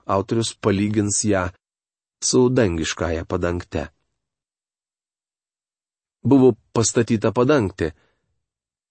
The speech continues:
Priešakinė dalis, kur buvo žvakidė, stalas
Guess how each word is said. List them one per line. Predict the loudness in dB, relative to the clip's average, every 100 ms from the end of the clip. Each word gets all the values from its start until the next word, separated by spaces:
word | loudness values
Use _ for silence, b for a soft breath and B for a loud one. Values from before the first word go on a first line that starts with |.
| _ _ _ 2
Priešakinė | 2 4 2 4 4
dalis, | 6 6 4 2
kur | 2
buvo | 4 4 6 4
žvakidė, | 4 0 0 2 2 4 0 -4 _ _ _ -6
stalas | -2 0 2 4 2 0